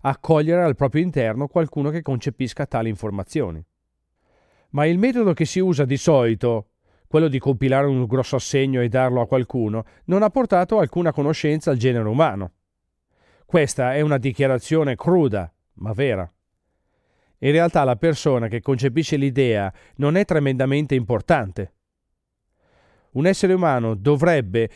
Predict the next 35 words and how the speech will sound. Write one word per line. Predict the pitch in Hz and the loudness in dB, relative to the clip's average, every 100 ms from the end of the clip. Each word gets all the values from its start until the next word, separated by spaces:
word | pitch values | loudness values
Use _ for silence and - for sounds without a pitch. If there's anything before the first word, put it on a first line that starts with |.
| - | -10
essere | - 143 - 151 | -4 -2 0 0
capace | 165 151 143 127 | 0 0 0 0
di | 123 | -4
concepire | 120 151 139 160 131 156 147 | -2 -2 -2 -2 0 0 0
grandi | 120 147 165 160 | 0 -2 0 -2
quantità | 156 139 123 135 139 | -2 -2 -2 -2 0
di | 127 | 0
idee. | 127 123 147 101 85 _ _ _ _ _ _ _ | 0 0 0 -2 -6 _ _ _ _ _ _ _
Non | 135 156 | -2 2
dovrebbe | 151 160 180 170 | 4 4 2 2
ricevere | 151 143 - 151 143 | 2 0 0 0 2
un | 143 | 0
sacco | 127 - 151 - | -2 -2 -2 0
di | 143 131 | 0 0
pacche | 143 139 | 0 0
sulle | 139 139 131 | -2 -2 -2
spalle | - 147 139 | 0 0 2
semplicemente | 131 135 120 123 131 131 127 | 0 -2 -2 -2 -2 -2 -2
perché | 104 120 135 117 - - | -4 -2 -2 -4 -8 -16
concepisce | - 160 - 143 156 - | -2 -2 0 -2 -2 -2
un'idea. | 139 131 117 120 95 87 - _ _ _ _ | -2 -2 0 -2 -2 -6 -12 _ _ _ _
Ma | 139 | -2
allo | 190 | 0
stesso | 196 262 - 240 | 2 0 0 0
tempo | 180 135 110 | 2 0 0
la | 131 | -2
società | - 135 165 139 117 | -2 -2 0 0 0
non | 117 135 | 0 0
dovrebbe | 147 165 180 135 | 0 0 0 0
prenderlo | 135 131 131 127 127 | 0 0 0 0 0
a | 117 | 0
pesci | 131 - | -2 -2
in | 123 | -4
faccia. | 110 160 113 - 98 _ _ _ _ _ | 0 -2 -2 -8 -10 _ _ _ _ _
Vedete, | 151 156 117 117 | 2 2 2 -4